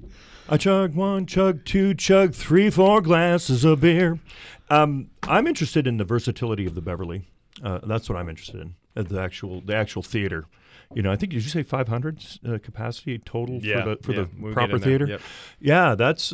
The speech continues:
Speaker 1: that's, uh, you can do a lot with that. You can do, you know, and, and your f-, the film, um, the film vision there, when you start talking about Rocky Horror Picture Show, I've seen various,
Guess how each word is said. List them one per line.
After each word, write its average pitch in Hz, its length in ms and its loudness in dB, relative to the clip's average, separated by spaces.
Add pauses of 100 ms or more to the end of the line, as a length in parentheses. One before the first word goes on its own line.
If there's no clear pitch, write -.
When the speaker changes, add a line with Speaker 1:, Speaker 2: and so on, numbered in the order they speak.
Speaker 1:
that's, 135 300 0
uh, - 60 -2 (200)
you 135 100 -6
can 151 100 -6
do 185 140 -2
a - 20 -2
lot 120 240 2
with 92 120 -4
that. 85 240 -4 (180)
You 104 160 -4
can 113 180 -4
do, 101 320 -2
you 101 120 -6
know, 95 280 -6
and, 95 320 -6
and 101 140 -2
your 95 100 -2
f-, - 240 -12
the 101 140 -4
film, 117 440 -2 (260)
um, 87 380 -4 (200)
the 107 80 0
film 190 320 4
vision 113 320 4
there, 98 260 0 (340)
when 113 160 2
you 104 100 0
start 127 280 0
talking 123 220 0
about 95 260 0
Rocky 101 280 0
Horror 90 180 0
Picture 101 340 -6
Show, 90 180 -2
I've 90 120 0
seen 98 260 -2
various, 92 560 -2